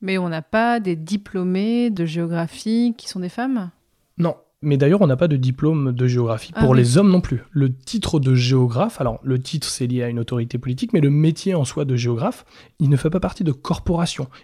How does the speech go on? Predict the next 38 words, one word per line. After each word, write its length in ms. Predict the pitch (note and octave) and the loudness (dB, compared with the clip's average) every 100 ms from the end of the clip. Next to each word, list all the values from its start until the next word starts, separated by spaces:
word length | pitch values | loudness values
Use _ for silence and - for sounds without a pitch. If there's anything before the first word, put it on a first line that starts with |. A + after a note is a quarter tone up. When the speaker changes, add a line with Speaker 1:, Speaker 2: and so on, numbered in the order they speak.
| - | -2
Speaker 2:
Il 100 | C3+ | 2
est 80 | B2 | 2
rattaché 580 | B2 B2+ A#2+ - C#3 | 0 -2 -4 -2 -2
à 60 | C#3+ | -2
la 80 | A#2 | -4
corporation 520 | - - A#2 G#2+ A#2+ | -8 -12 -12 -10 -10
des 120 | A2+ | -8
graveurs, 500 | B2+ C3 C3+ C#3+ C#3 | -2 0 2 2 2
des 220 | B2+ A#2+ | 0 0
éditeurs, 340 | B2 A#2+ G3+ A3+ | -2 -2 0 0
mais 100 | C#3+ | -2
c'est 160 | - | -2
un 60 | C#3 | -2
métier 300 | C#3+ - E3 | -2 0 0
libre. 340 | G3+ C3 - _ _ | 0 -2 -8 _ _
C'est 200 | - - | -18 -6
un 100 | B2+ | -2
métier 460 | B2+ A#2+ - F#3 F#3+ | -2 -2 0 2 2
où 120 | C#3+ | 2
on 80 | B2 | 0
n'a 140 | A2+ | -4
pas 140 | C3 D3+ | -4 -8
finalement 520 | - C#3 B2 C3+ E3+ | -6 -4 0 2 2
de 140 | C3+ | 2
maîtrise, 1040 | C3 B2+ B2 B2+ C3 C3 - E3+ F#3+ E3 C3 | -2 -2 -4 -2 -2 -2 0 2 2 2 -2
euh, 160 | B2 - - _ | -4 -10 -20 _
de 160 | B2 C3 | -2 0
chef-d'œuvre 540 | B2 - C#3 C#3+ B2+ | 2 0 2 2 2
à 80 | A2+ | -2
produire. 320 | - C3+ A3+ | -6 -4 -2
Le 80 | G#3 | 0
métier 240 | C3 B2+ C3 | 0 0 -4
de 40 | |
géographe 340 | B2+ A#2+ F#3+ | -2 -2 -4
s'improvise, 800 | - - D#3 C3 - D3 E3+ B2 | -4 -6 -6 -6 -4 -2 -2 -4
si 160 | - C3+ | -8 -4
j'ose 200 | B2+ B2 | -2 -2
dire, 240 | A#2+ A#2 | -4 -10